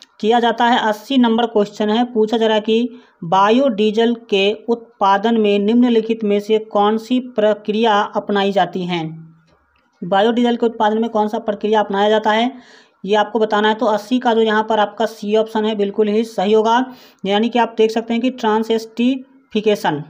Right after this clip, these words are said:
है ना, ट्रांसएस्टरीफिकेशन का प्रयोग किया जाता है। नेक्स्ट यहाँ जो आपका इक्यासी नंबर क्वेश्चन है, पूछ रही है कि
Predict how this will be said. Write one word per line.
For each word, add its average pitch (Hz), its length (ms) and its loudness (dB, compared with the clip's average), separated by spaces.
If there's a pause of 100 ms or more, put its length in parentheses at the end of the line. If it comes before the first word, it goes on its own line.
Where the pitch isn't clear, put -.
(140)
है 226 60 2
ना, 226 400 0
ट्रांसएस्टरीफिकेशन 233 1400 -2
का 240 120 0
प्रयोग 214 440 0
किया 220 160 2
जाता 214 260 0
है। 233 260 -2 (360)
नेक्स्ट 240 340 -2
यहाँ 240 180 2
जो 233 100 0
आपका 226 280 -2
इक्यासी 233 460 0
नंबर 226 280 2
क्वेश्चन 208 400 -4
है, 208 180 0
पूछ 220 300 -6
रही 208 180 0
है 214 80 2
कि 220 280 -2